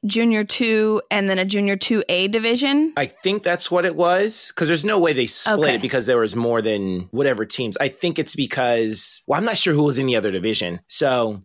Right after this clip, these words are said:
Speaker 2: but that's what I'm guessing is that they were announcing
Speaker 1: Okay.
Speaker 2: like a U S A S F winner and an, and, uh,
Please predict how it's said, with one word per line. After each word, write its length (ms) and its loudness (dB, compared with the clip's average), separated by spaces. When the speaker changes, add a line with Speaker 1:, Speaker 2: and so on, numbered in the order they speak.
Speaker 2:
but 240 -2
that's 180 -2
what 140 2
I'm 300 -2
guessing 480 -2
is 140 0
that 120 -2
they 140 2
were 180 2
announcing 680 -2
Speaker 1:
Okay. 360 -2
Speaker 2:
like 280 -2
a 60 2
U 220 0
S 160 -2
A 120 0
S 140 -4
F 380 -2
winner 580 0
and 300 -2
an, 200 0
and, 300 0
uh, 460 0